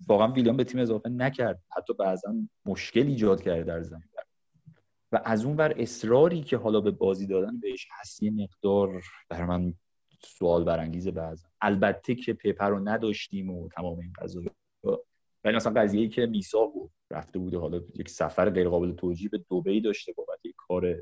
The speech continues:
ادورتایزمنتی، یک کار تبلیغاتی، بعد برگشته دوباره اومده تو تیم. یه ذره می‌دونین اینا یه کمی سوء مدیریتایی که جای بحث در ذهن منو مشغول می‌کنه.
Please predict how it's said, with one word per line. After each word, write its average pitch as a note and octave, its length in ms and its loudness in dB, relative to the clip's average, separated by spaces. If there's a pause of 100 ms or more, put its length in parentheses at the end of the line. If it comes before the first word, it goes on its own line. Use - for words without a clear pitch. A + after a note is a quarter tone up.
(280)
ادورتایزمنتی، E2+ 1000 -2
یک F#2 140 -4
کار F2+ 240 -6
تبلیغاتی، E2+ 480 -4
بعد F2+ 180 -2
برگشته E2 540 -4
دوباره E2+ 360 -2
اومده E2+ 240 -4
تو - 120 -18 (160)
تیم. - 140 -16
یه C#3 60 -6
ذره D3+ 320 0 (760)
می‌دونین A#2+ 560 -2 (1040)
اینا G2+ 320 0
یه A#2+ 80 -2
کمی B2 480 -4 (720)
سوء G#2 260 2
مدیریتایی G2 540 2
که F#2 180 -4 (120)
جای F2 200 0
بحث E2+ 500 -4 (280)
در E2 140 0 (280)
ذهن F2 280 -4
منو E2+ 180 -4
مشغول E2 380 -6
می‌کنه. E2 340 -8